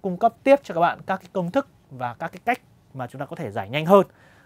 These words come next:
ứng với một cái bài toán hay các cái lớp câu hỏi tương ứng nhá. Thì đây là cái phần mà như thầy nói là cách để thầy giúp các bạn tiếp cận về mặt kiến thức.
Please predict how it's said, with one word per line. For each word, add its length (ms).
ứng 200
với 120
một 200
cái 80
bài 100
toán 300
hay 200
các 220
cái 80
lớp 200
câu 120
hỏi 160
tương 140
ứng 140
nhá. 160
Thì 100
đây 140
là 100
cái 140
phần 300
mà 220
như 120
thầy 80
nói 180
là 300
cách 260
để 180
thầy 160
giúp 200
các 60
bạn 120
tiếp 120
cận 220
về 80
mặt 100
kiến 100
thức. 160